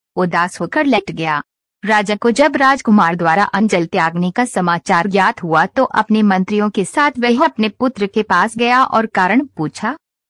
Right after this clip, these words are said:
राजकुमार ने राजा को उस लड़की के घर का पता भी बता दिया। मंत्री उस लड़की के घर गया। मंत्री ने ब्राह्मण के समक्ष राजा की ओर से निवेदन किया।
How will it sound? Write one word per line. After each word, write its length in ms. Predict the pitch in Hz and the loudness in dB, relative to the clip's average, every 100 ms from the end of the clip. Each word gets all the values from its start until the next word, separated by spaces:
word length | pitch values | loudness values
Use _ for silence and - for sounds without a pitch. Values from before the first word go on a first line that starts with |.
| - | -2
राजकुमार 580 | 208 202 - 240 247 240 | 0 0 0 2 4 4
ने 120 | 240 | 2
राजा 400 | 220 180 165 220 | 2 0 0 -2
को 140 | 285 | 0
उस 120 | 277 - | -2 0
लड़की 340 | 214 208 254 262 | 0 0 0 0
के 160 | 330 | 2
घर 200 | 226 196 | 0 0
का 120 | 285 | -2
पता 360 | 311 196 190 175 | -2 -4 -2 -4
भी 180 | 170 220 | -2 -2
बता 340 | 196 - 175 | -2 -2 -4
दिया। 320 | 156 151 147 - _ _ _ 220 | -2 -6 -6 -8 _ _ _ 0
मंत्री 360 | 269 269 311 | 2 2 -2
उस 220 | - 226 - | -2 -2 0
लड़की 360 | 208 208 254 | 0 0 0
के 140 | 262 320 | 0 0
घर 220 | 226 185 | 0 -2
गया। 380 | 170 170 170 262 - _ _ - | -2 -2 0 -4 -10 _ _ 0
मंत्री 400 | 233 269 247 262 | 2 2 2 2
ने 140 | 285 294 | 2 2
ब्राह्मण 480 | 214 202 214 254 | 2 4 4 2
के 160 | 269 269 | 0 -4
समक्ष 520 | - 226 208 - - | 0 0 0 -2 0
राजा 300 | 262 247 269 | 2 2 0
की 200 | 262 247 | 0 -2
ओर 220 | - 190 | 0 -2
से 180 | 190 349 | 0 2
निवेदन 460 | 311 190 185 190 233 | 2 2 0 0 0
किया। 340 | - 170 139 | 0 -4 -4